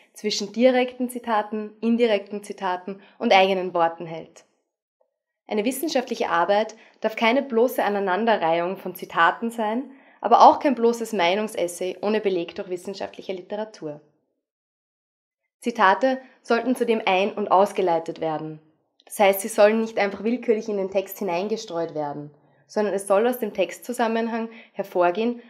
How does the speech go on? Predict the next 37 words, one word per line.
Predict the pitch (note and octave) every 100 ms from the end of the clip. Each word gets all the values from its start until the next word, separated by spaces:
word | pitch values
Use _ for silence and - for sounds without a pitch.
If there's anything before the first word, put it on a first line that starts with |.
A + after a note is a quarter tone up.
| _ G#3+
warum | G#3+ D#4
genau | D#4 A3 G#3
dieses | G3+ A#3+ B3
Zitat | A#3 A3 F3 E3+
hier | F3+
passt | E3+ F3+ G#3+ - - _
oder | F#3 F3
nicht | F#3+ F#3+ -
passt | A#3 A3+ - _ _ _ _
und | A#3+ G#3+
warum, | A3+ A#3 D#4 F4 - - _
ähm, | G#3+ G#3+ A3 G#3+ - _ _ -
an | G#3+ G#3
dieser | A#3+ C#4+
Stelle | C#4 G#3+ G#3+
genau | G#3 F#3+ F#3+
dieses | F#3+ G#3 G#3
Zitat | - F3
verwendet | - F3+ E3 D3+ D3+
wird. | - - - _ _ _
Oder | B3 D4+
es | D4
muss | A#3+ A#3
eben | G3 F#3
begründet | F3 F3 B3+ C#4 A3+ E3+
werden, | D#3 D#3 F#3+ C#4 - _ _ _ -
dadurch, | A3 A#3+ D4
dass | A#3 A3+
man | F#3+
nochmals | F#3 A3+ G#3+
darauf | - F3 F3 -
eingeht, | F3 E3+ F3 G3+ G3 - _ _
was | E3+ F3+
im | D#4
konkreten | B3+ G#3 G#3 G3 G3
Zitat | F#3 F3+ E3 -
steht | - E3+ F3 -